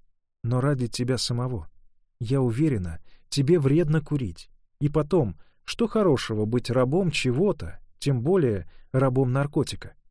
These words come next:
«Я всегда буду твоим рабом», — с улыбкой сказал Мартин. «В таком случае я начинаю повелевать». Она бросила на него лукавый взгляд, хотя в глубине души жалела уже,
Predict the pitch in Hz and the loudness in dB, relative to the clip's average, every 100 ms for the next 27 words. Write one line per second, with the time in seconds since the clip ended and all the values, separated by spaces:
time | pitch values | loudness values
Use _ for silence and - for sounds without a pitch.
0 | _ _ _ _ 113 104 135 160 139 - | _ _ _ _ -8 0 0 0 -2 -2
1 | 131 117 113 143 127 135 139 127 - 107 | -2 -2 0 2 2 2 2 0 -2 0
2 | 127 147 170 131 127 120 139 107 76 - | 2 4 4 4 2 2 2 0 -4 -14
3 | _ _ _ - - 123 147 160 123 - | _ _ _ -6 0 2 2 2 -2 -2
4 | 117 117 123 107 82 - - - _ _ | -2 0 0 -2 -4 -10 -20 -20 _ _
5 | _ _ _ - 151 170 170 - 226 277 | _ _ _ -2 0 2 0 2 2 2
6 | - 101 85 - - _ _ 135 127 180 | 0 -4 -6 -12 -20 _ _ 0 4 4
7 | 214 151 131 113 131 143 135 135 123 120 | 4 0 -2 -2 0 2 2 0 0 0
8 | 120 101 - - - - - _ _ _ | 0 -2 -8 -10 -14 -18 -20 _ _ _
9 | _ - 143 165 151 180 - 143 127 131 | _ 0 2 4 4 4 2 0 2 2
10 | 131 131 127 131 123 117 110 190 202 - | 2 2 2 2 2 0 0 2 2 0
11 | 143 185 175 131 147 156 160 156 - 214 | 0 2 2 4 4 4 4 2 2 2
12 | 139 170 185 202 170 143 107 113 | 4 6 6 6 4 4 2 -2